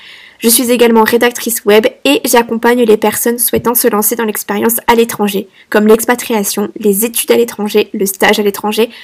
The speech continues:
ou même le volontariat. Alors pourquoi les expats atypiques ? Déjà parce que je suis moi-même une expat atypique. Je vis à l'étranger et je suis hypersensible, multipotentielle et H P E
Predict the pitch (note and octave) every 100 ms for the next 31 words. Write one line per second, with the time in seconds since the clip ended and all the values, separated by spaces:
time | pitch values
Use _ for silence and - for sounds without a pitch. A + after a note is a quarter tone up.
0 | - - E4+ D4+ D4+ C#4+ B3+ B3 A3+ -
1 | - _ _ _ _ _ _ _ _ _
2 | _ - - - - - - G#3 A3 -
3 | - E4+ C4 A#3 B3 - D4 - C4 -
4 | - - - - G#3 A#3 A#3 A3+ - A3
5 | A3 A3 G#3+ G#3 A3 A3 - _ _ D4
6 | B3 A#3 A3 G3+ F#3 F#3+ - - - -
7 | A3 A3 A3 C4+ - A#3 A3+ A#3 A#3 B3
8 | - A#3 A3 A3+ - G#3 A3 A3 - A#3
9 | - C4+ D4 - - - A#3 A#3 - A#3+
10 | A3+ A3 A3+ A#3+ A#3+ - A#3+ - A3+ -
11 | A#3+ F#3